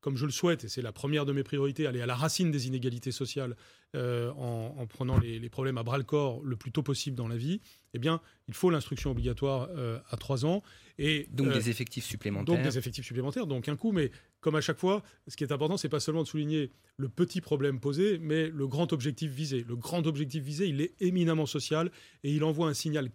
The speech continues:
Speaker 1: qualitatif sur l'école maternelle française. Rappelons que nous sommes le pays qui a inventé l'école maternelle en mille huit cent quarante-huit et que nous avons une magnifique tradition d'école maternelle.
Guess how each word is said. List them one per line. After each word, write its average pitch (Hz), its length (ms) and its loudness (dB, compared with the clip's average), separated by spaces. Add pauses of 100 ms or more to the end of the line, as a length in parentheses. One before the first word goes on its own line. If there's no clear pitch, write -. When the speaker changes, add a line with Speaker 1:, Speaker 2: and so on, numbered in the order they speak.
Speaker 1:
qualitatif 180 540 2
sur - 140 0
l'école 135 240 2
maternelle 131 380 0
française. 170 480 0 (300)
Rappelons 139 260 -2
que 135 80 -4
nous 131 60 -2
sommes 143 200 0
le 131 100 2
pays 156 260 0
qui - 100 -8
a - 120 -12
inventé 170 400 4
l'école 156 260 2
maternelle 160 460 0
en 131 140 -2
mille 127 200 0
huit 131 80 -2
cent 135 160 -2
quarante-huit 135 540 -2 (360)
et - 60 -14
que 131 100 -4
nous 120 120 -2
avons 131 160 -2
une 123 80 0
magnifique 160 380 2
tradition 143 440 -2
d'école 135 260 0
maternelle. 131 500 0